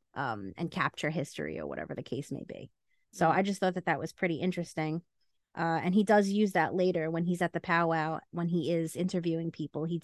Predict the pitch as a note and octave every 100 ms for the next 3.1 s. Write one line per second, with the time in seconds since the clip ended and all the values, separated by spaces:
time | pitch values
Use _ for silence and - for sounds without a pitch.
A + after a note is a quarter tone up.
0 | - - E3 D#3 - G3 F#3+ F3+ F3 E3+
1 | D#3 F3 D#3 C#3+ D3+ - - _ _ F#3+
2 | F3 C#3 F3 D#3 D#3 - - D#3 D#3 D3+